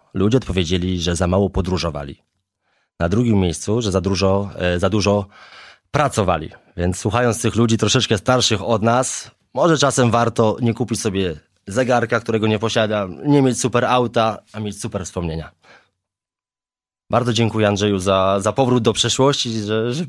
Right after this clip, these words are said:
przypomniałeś mi oprócz tego, jak tu ładnie pachnie, to jak tam było pięknie. Więc serdecznie dziękuję i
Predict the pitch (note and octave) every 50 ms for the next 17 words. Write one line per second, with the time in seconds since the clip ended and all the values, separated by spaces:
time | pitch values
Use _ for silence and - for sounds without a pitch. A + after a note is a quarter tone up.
0 | - - - B2 D3 C#3+ D3 D#3 D3 C#3+ C#3 C#3+ D3 C#3 C3 C3 C3 B2+ - -
1 | - - - - - - - B2 - - B2+ B2 A#2 - - C#3 B2+ A#2+ B2 C3
2 | B2+ - - C3+ C3 C3 B2+ A#2+ A#2 - - C#3 C#3+ - C#3+ C3+ C3 B2 - B2+
3 | A#2 A#2 - - B2 B2 A2+ B2 A#2 A2 G2 G#2 G2+ F#2+ - F#2 E2+ D#2 - -
4 | D#2+ F2 F#2 F#2 - - - - B2 A#2+ B2 C#3+ C3+ - C3+ A2 A#2 A#2 A2+ -
5 | B2+ A#2+ A2+ A2 G#2+ G#2+ - - G2 F#2 F#2+ F#2+ F#2+ F#2 F2+ F#2+